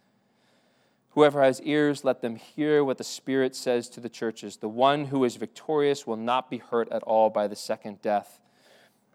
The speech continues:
This, this final pressure point is the one that stands above all others, the threat of death.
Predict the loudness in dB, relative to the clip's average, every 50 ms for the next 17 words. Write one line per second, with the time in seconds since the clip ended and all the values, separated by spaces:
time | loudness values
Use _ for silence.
0 | -20 _ 2 2 2 2 2 0 2 2 2 2 2 6 6 8 8 8 8 8
1 | 6 6 6 4 4 4 6 2 2 2 4 2 2 2 2 -2 -6 _ _ _
2 | _ _ _ _ _ _ _ 0 0 4 4 6 8 8 8 8 4 2 0 0
3 | 0 2 2 2 2 2 2 4 6 6 6 8 8 6 8 8 6 4 4 2
4 | -4 -8 -10 -14 -16 -16 _ _ _ _ _ _ _ _ _ _ _ _ _ _
5 | _ _ -20 -12 0 0 0 0 0 4 6 6 6 6 4 -2 -2 2 2 2
6 | 2 0 -6 -16